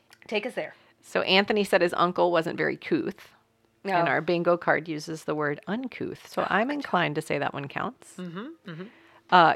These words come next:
Speaker 2: Quentin is getting weights for Christmas. Weren't the weights, like, a whole thing in episode one this season?
Speaker 1: It, early in the season, yeah, 'cause his dad wa-, had gotten those for him. She lists that in the things. That
Speaker 2: Of things that her, the dad got
Speaker 1: Yeah,
Speaker 2: for him?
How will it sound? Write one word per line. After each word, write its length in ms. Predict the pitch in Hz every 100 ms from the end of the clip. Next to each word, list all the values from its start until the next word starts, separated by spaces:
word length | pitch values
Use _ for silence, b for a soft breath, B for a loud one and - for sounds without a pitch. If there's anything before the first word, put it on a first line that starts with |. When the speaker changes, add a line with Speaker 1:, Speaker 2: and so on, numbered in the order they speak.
| -
Speaker 2:
Quentin 320 | - 311 440 480
is 120 | 277
getting 280 | 247 226 165
weights 380 | 165 185 - -
for 120 | 320
Christmas. 600 | - 349 - 403 - - b b b -
Weren't 200 | 359 427
the 80 | 320
weights, 340 | 247 262 -
like, 100 | 202
a 60 | 180
whole 160 | 202
thing 220 | 208 214
in 100 | 196
episode 340 | 175 190 190 165
one 380 | 160 185 202 214 _ _ -
this 160 | 214
season? 420 | - 226 233 226 247 _ b b b b b b
Speaker 1:
It, 160 | 254 262 - -
early 360 | 269 247 262 254
in 80 |
the 60 | 247
season, 460 | - 262 262 254 240
yeah, 240 | 262 214
'cause 200 | 208 190
his 220 | 208 180
dad 520 | - 202 190 196 196 -
wa-, 380 | 185 196 196 185
had 240 | - 196 160
gotten 460 | 180 170 190 196
those 340 | 196 196 202 196
for 240 | - 214
him. 220 | 202 208 202
She 220 | - 180 156
lists 240 | 196 190 -
that 260 | 160 147
in 60 | 160
the 60 |
things. 680 | 151 160 151 143 143 - - _ _ _ _ _ _
That 100 | 180
Speaker 2:
Of 120 | 196 -
things 260 | 196 185
that 140 | 170 143
her, 80 | 175
the 100 | 156
dad 260 | 135 165
got 260 | 185 190 202
Speaker 1:
Yeah, 140 | 208 190
Speaker 2:
for 40 |
him? 300 | 190 180